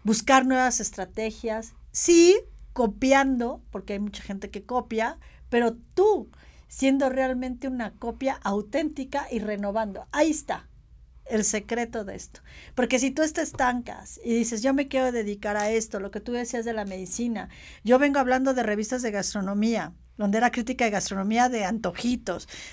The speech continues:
donde de repente hablo una revista de mujer, donde tengo que hablar de moda, de espectáculos, de,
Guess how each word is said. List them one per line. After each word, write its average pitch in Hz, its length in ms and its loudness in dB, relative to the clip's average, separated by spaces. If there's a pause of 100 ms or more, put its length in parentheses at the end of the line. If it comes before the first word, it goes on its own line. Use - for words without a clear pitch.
donde 220 280 4
de 214 80 4
repente 240 440 2
hablo 262 200 6
una 262 160 4
revista 226 500 0
de 226 140 -2
mujer, 226 520 2
donde 202 160 -4
tengo 240 160 -4
que - 80 -4
hablar 226 240 2
de 226 100 0
moda, 233 440 4
de 208 80 -2
espectáculos, 208 1040 -2
de, 202 220 0